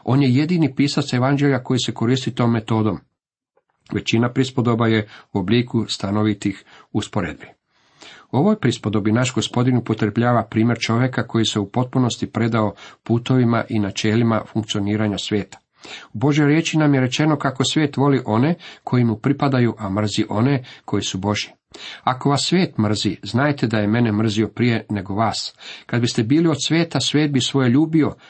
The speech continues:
no budući da niste od svijeta, nego sam vas ja izabrao iz svijeta, zbog toga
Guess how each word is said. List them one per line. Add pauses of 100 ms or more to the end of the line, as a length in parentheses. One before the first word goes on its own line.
(140)
no
budući
da
niste
od
svijeta,
nego (240)
sam
vas
ja (280)
izabrao
iz
svijeta, (120)
zbog
toga